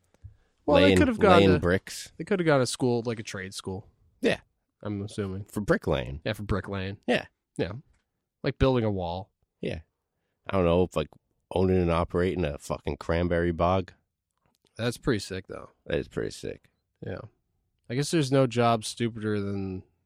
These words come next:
Speaker 1: uh, food service, though, so.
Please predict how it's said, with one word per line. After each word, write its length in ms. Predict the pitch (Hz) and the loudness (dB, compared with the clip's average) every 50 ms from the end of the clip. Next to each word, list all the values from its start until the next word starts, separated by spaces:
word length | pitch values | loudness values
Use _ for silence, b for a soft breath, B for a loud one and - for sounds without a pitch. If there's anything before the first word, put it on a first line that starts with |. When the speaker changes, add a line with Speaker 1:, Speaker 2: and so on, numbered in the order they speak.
| _ _ _ _ _ _ _ _ _ _ _ _ - | _ _ _ _ _ _ _ _ _ _ _ _ -12
Speaker 1:
uh, 400 | 104 98 87 82 82 80 80 - | -8 -8 -6 -6 -6 -8 -10 -14
food 300 | - - 104 104 107 - | -14 -10 -10 -8 -8 -8
service, 420 | - 82 82 82 - 80 - - | -10 -10 -10 -10 -12 -16 -16 -14
though, 240 | - 82 80 - 110 - _ | -14 -14 -14 -14 -16 -18 _
so. 340 | - - - - - 104 | -16 -14 -14 -12 -14 -16